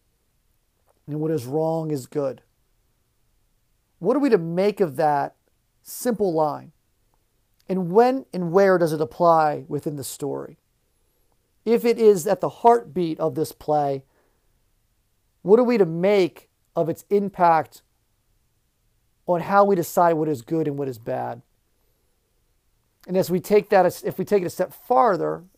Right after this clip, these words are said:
and we look at it from the idea of the human condition, what statement is being made here? And obviously, with a play like this, we, we understand that ambition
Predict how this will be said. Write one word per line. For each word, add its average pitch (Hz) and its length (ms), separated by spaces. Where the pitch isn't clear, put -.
and 151 80
we 160 80
look 185 240
at 170 140
it 165 100
from 165 280
the 160 120
idea 156 260
of 143 60
the 139 80
human 175 320
condition, 147 640
what - 180
statement 185 720
is 147 140
being 143 340
made 156 280
here? - 320
And 143 160
obviously, 202 720
with 160 100
a 156 60
play 185 320
like 170 260
this, 160 240
we, 160 140
we 170 280
understand 190 580
that 170 120
ambition 156 840